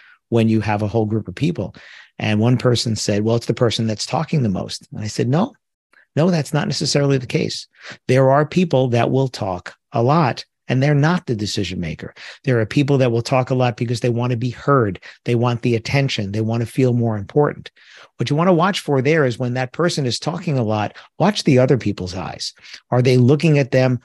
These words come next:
wondering what they're gonna say, or are they looking at them with some sort of disdain, like, "Oh my gosh, they're going on again, they're talking again"?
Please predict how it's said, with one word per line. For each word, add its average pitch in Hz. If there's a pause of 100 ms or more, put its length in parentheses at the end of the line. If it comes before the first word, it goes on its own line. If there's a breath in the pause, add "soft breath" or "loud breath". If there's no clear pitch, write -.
(160)
wondering 143
what 135
they're 139
gonna 123
say, 143
or 165
are 135
they 123
looking 135
at 123
them 123
with 120
some 123
sort 123
of 107
disdain, 131
like, 110
"Oh 127
my 123
gosh, 110
they're 107
going 113
on 110
again, 101
they're 95
talking 113
again"? 92